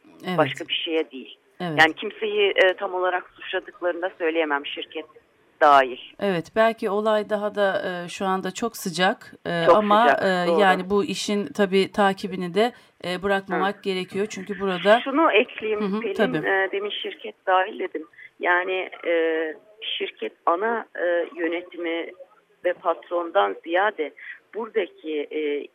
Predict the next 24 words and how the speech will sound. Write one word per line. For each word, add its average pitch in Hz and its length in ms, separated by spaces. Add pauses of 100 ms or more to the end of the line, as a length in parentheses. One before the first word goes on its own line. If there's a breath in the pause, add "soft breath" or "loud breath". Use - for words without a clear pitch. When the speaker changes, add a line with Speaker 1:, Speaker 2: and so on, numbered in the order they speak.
Speaker 2:
idari 156 600
işlerle 151 440
ilgili, 139 600 (460 loud breath)
e, 165 40 (320)
bir 170 120
Merve 165 340
Hanım'ın 160 580
da 151 120
adı - 240
geçiyor. 135 500 (100)
O - 100
A 143 100
K 180 100
P 160 80
Speaker 1:
Hmm. 147 280
Speaker 2:
meclis 139 400
üyesi - 320
olan. 139 320 (160)
Speaker 1:
Evet. 147 220 (100)
Speaker 2:
Onunla 208 360
ilgili 180 600
çok - 260
ciddi - 440
öfke - 580